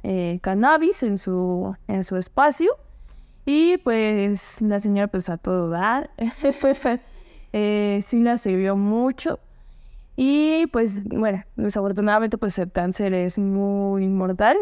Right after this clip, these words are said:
eh, y, pues, ya, pues, terminó esa etapa.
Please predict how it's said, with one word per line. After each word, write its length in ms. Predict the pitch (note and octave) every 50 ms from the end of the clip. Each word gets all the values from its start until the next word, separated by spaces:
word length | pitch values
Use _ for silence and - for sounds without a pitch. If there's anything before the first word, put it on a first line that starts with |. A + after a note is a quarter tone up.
| F#4+ D#4 -
eh, 580 | - - F#3+ F#3 F#3 F#3 F#3 - - - - - -
y, 220 | - G3+ G3 F#3+ F#3
pues, 500 | - - F3 F3 F3 E3+ - - - -
ya, 320 | - F#3 F3 E3 E3 F#3 - - _ - - _ - -
pues, 180 | - F#3+ F#3+ -
terminó 340 | - G3+ G3 G3 F#3+ F#3+ G3
esa 180 | G3 - G#3+
etapa. 440 | G#3+ - C#4+ D4+ D4+ - C#4+ C4+ -